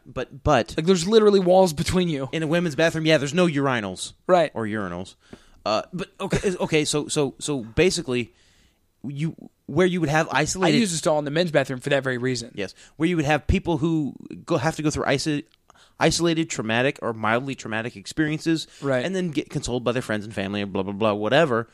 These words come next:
Speaker 2: Uh-huh.
Speaker 1: Maybe make a f-, couple angry Facebook posts about it.
Speaker 2: <laughs>
Speaker 1: Instead, you have everybody looking at this issue, and so anybody who goes through even a mild amount of trauma, like,
Speaker 2: Right.
Speaker 1: you go into the bathroom, you get called disgusting.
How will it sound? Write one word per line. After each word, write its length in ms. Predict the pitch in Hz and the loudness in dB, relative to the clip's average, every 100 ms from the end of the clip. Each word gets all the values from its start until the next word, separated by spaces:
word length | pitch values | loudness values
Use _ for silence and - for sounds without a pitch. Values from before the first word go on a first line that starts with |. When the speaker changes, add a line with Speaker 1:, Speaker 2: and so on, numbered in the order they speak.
| - | -10
Speaker 2:
Uh-huh. 200 | 131 117 | -8 -2
Speaker 1:
Maybe 200 | 139 151 | -2 0
make 160 | 139 | -2
a 40 | 113 | -4
f-, 120 | - - | -12 -8
couple 260 | 131 101 | -6 -4
angry 220 | 107 120 113 | -4 -4 -2
Facebook 420 | 127 151 113 - | -2 -2 -4 -4
posts 240 | 107 95 | -6 -4
about 240 | 98 98 101 | -2 0 0
it. 160 | - - | -2 -10
Speaker 2:
<laughs> 80 | - | -8
Speaker 1:
Instead, 540 | 131 123 - 220 190 135 _ - | -8 -6 0 2 2 -2 _ -6
you 160 | 151 | 0
have 220 | 139 131 - | 2 2 2
everybody 440 | 180 220 180 170 | 2 4 2 2
looking 200 | 180 175 | 2 0
at 100 | 160 | -2
this 180 | 135 - | -2 0
issue, 420 | - 208 - 110 107 _ - | 2 2 0 -4 -6 _ -10
and 120 | 131 | -2
so 160 | 143 - | -2 0
anybody 540 | 247 269 156 139 131 | 0 2 4 2 2
who 200 | 131 156 | -2 -2
goes 240 | 139 151 - | 0 0 0
through 240 | 143 139 - _ | -4 -6 -8 _
even 220 | 269 220 | 0 2
a 60 | 156 | -2
mild 460 | 151 196 220 226 | -4 -6 -4 -2
amount 220 | 185 151 127 | 0 2 0
of 60 | |
trauma, 360 | - 113 107 123 - - | 0 0 0 -4 -10 -4
like, 120 | 123 120 | -2 -2
Speaker 2:
Right. 100 | 117 - | -4 -4
Speaker 1:
you 120 | 208 | 0
go 100 | 269 | 2
into 120 | 190 | 2
the 60 | 156 | 2
bathroom, 340 | 156 156 156 | 4 2 0
you 80 | 139 - | -4 -6
get 160 | 143 143 | -8 -4
called 200 | 127 123 | -4 -4
disgusting. 540 | 104 - 139 - 101 | -6 -2 -4 -2 -8